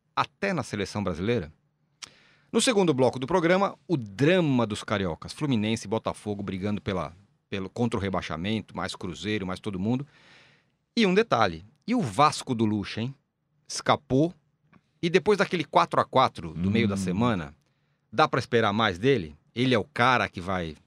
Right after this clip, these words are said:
Speaker 1: talvez, rivalizar com o Jorge Jesus? O Mauro César já teve um ataque aqui do meu lado.
Speaker 2: <laughs> É que ele ainda tá, eh, registrando as coisas do programa. Daqui a pouco
Speaker 1: E no
Speaker 2: ele
Speaker 1: terceiro e último bloco,
Speaker 2: <laughs>
Speaker 1: dois personagens simbólicos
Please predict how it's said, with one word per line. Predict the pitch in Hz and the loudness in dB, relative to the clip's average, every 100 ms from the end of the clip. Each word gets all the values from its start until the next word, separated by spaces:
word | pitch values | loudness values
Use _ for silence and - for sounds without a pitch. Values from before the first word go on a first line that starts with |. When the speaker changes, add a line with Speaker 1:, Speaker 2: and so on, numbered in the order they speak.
| _ _ - | _ _ 0
Speaker 1:
talvez, | 127 98 165 147 - - 82 | 2 2 2 0 -4 -14 -12
rivalizar | 92 104 101 95 107 | -4 -2 -2 -2 -4
com | 104 | -4
o | 90 | -6
Jorge | 101 92 | -4 -4
Jesus? | 110 98 | -6 -2
O | |
Mauro | 95 98 | 0 0
César | 95 - 117 131 135 | 0 0 0 0 -4
já | 127 131 - _ _ | -2 -4 -8 _ _
teve | 120 113 | -8 -4
um | 127 | -4
ataque | 117 - 107 - | -2 2 4 2
aqui | 82 127 | -2 0
do | 113 | 2
meu | 139 | 4
lado. | 90 87 143 | 4 4 2
Speaker 2:
<laughs> | 131 113 - - - - | 0 -2 -6 -12 -12 -6
É | 131 | -4
que | 117 147 | 0 2
ele | 160 | 2
ainda | 156 160 | 4 2
tá, | 143 123 113 101 95 92 104 - - | 4 4 4 4 2 -2 -8 -16 -12
eh, | 82 92 92 90 | -8 -6 -6 0
registrando | 131 117 135 - 127 127 117 | 0 2 0 2 2 2 0
as | - | 0
coisas | 117 107 101 | 0 2 0
do | 110 | -4
programa. | 117 107 98 92 95 | -2 0 0 0 -2
Daqui | 101 | -2
a | 113 | -2
pouco | - | 0
Speaker 1:
E | 254 | 2
no | 277 | 4
Speaker 2:
ele | 247 | 6
Speaker 1:
terceiro | 202 151 - 160 156 190 | 4 4 0 4 6 6
e | 160 | 6
último | 135 - 202 | 4 4 4
bloco, | 165 156 180 - 196 - - | 8 8 8 4 -2 -2 -10
Speaker 2:
<laughs> | - - | -14 -10
Speaker 1:
dois | 143 185 240 - | 2 6 6 6
personagens | 214 175 175 180 180 | 2 4 2 2 2
simbólicos | - - 208 139 180 170 101 - 78 73 - | 0 0 2 4 6 6 2 -6 -14 -14 -14